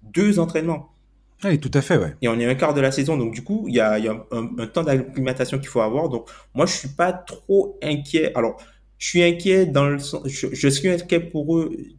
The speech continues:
Speaker 1: dans le sens où, euh, je les voyais peut-être aux alentours de la sixième place et d'éviter le play-in, mais je suis pas inquiet pour, euh, au moins participer au play-in pour se qualifier sur les play-offs.
Speaker 2: Ouais, je suis tout à fait d'accord sur le fait que,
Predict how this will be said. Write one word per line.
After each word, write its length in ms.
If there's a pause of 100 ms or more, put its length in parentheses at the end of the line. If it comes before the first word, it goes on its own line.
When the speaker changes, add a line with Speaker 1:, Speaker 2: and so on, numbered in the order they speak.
Speaker 1:
dans 140
le 80
sens 280
où, 300
euh, 540 (100)
je 140
les 80
voyais 260
peut-être 480
aux 160
alentours 380
de 80
la 120
sixième 360
place 260
et 40
d'éviter 340
le 80
play-in, 380 (520)
mais 300
je 60
suis 100
pas 180
inquiet 340
pour, 360
euh, 240
au 80
moins 160
participer 440
au 80
play-in 340
pour 120
se 100
qualifier 360
sur 140
les 100
play-offs. 340 (920)
Speaker 2:
Ouais, 120
je 140
suis 60
tout 140
à 100
fait 140
d'accord 320 (280)
sur 200
le 80
fait 320
que, 320